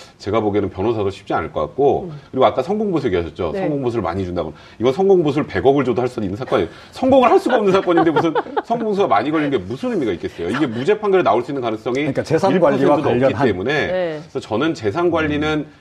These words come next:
Speaker 1: 유영하 변호사가 섣불리하게 힘들 거라고 생각이 들어요.
Speaker 2: 음.
Speaker 1: 그리고 박근혜 전 대통령도 유영하 변호사에게 재산 관리까지 맡기기는 쉽진 않을 거예요.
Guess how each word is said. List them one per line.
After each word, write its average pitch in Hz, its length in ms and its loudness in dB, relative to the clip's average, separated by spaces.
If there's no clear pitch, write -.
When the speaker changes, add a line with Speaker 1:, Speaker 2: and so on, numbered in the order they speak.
Speaker 1:
유영하 135 300 2
변호사가 127 880 4
섣불리하게 196 640 0
힘들 165 260 -4
거라고 127 240 -2
생각이 117 320 -6
들어요. 71 300 -12
Speaker 2:
음. 185 280 -10
Speaker 1:
그리고 151 480 0
박근혜 151 300 -4
전 156 120 0
대통령도 139 380 -2
유영하 123 320 2
변호사에게 117 720 -2
재산 139 340 0
관리까지 151 460 4
맡기기는 110 460 -2
쉽진 220 340 -8
않을 82 160 -4
거예요. 71 360 -10